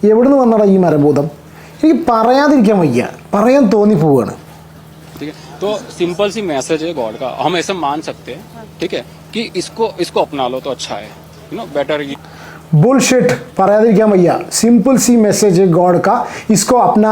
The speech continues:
Speaker 1: ലോ പറഞ്ഞിട്ടുണ്ടെങ്കിൽ ഗോഡിൻ്റെ സിമ്പിൾ മെസ്സേജാണ്, ദൈവത്തിൻ്റെ സിമ്പിൾ മെസ്സേജാണ്. ഇതിനെ അപ്നാ ലോ പറഞ്ഞാൽ ഇതിനെ നെഞ്ചോട് ചേർക്കുക. ഇത് അപ്നാ ലോ പറഞ്ഞാൽ ഇതിനെ നിങ്ങൾ സ്വീകരിക്കാൻ. യെസ്, ഇസ്-, ഇസ്കോ അപ്നാ ലോ, ഭഗവത്ഗീത കോ അപ്നാ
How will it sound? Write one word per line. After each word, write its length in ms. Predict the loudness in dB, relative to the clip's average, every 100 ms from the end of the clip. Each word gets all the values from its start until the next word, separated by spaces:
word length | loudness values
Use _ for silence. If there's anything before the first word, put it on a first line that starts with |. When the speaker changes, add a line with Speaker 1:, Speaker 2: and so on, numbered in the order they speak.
| 4
Speaker 1:
ലോ 80 | 4
പറഞ്ഞിട്ടുണ്ടെങ്കിൽ 520 | 2 2 2 2 2 2 0 2
ഗോഡിൻ്റെ 580 | 4 4 4 4 4 2 0 -4 -10 -2
സിമ്പിൾ 340 | 2 4 4 4 2
മെസ്സേജാണ്, 420 | 2 2 2 2 2 4
ദൈവത്തിൻ്റെ 420 | 4 2 2 0 2
സിമ്പിൾ 280 | 2 4 4 2
മെസ്സേജാണ്. 520 | 2 2 2 2 0 -4 -10 -2 2
ഇതിനെ 260 | 4 4 2 0
അപ്നാ 260 | 0 2 4
ലോ 80 | 4
പറഞ്ഞാൽ 200 | 4 2 2
ഇതിനെ 180 | 2 2
നെഞ്ചോട് 300 | 4 4 4 2
ചേർക്കുക. 240 | 2 0 0
ഇത് 60 | 0
അപ്നാ 220 | 0 2 2
ലോ 80 | 2
പറഞ്ഞാൽ 220 | 2 -2 -6 -10 -2
ഇതിനെ 220 | 2 2 2
നിങ്ങൾ 200 | 2 2 2
സ്വീകരിക്കാൻ. 460 | 2 2 2 0 -2 0 -2
യെസ്, 200 | -2 -8 -12 -16 -20 -20 -20 -8 -4
ഇസ്-, 180 | -2 -2 -2
ഇസ്കോ 180 | 0 0 2
അപ്നാ 220 | 2 2
ലോ, 80 | 2 2
ഭഗവത്ഗീത 500 | 2 2 2 2 2 2 2
കോ 100 | 0 -2 -6 -2
അപ്നാ 240 | 0 2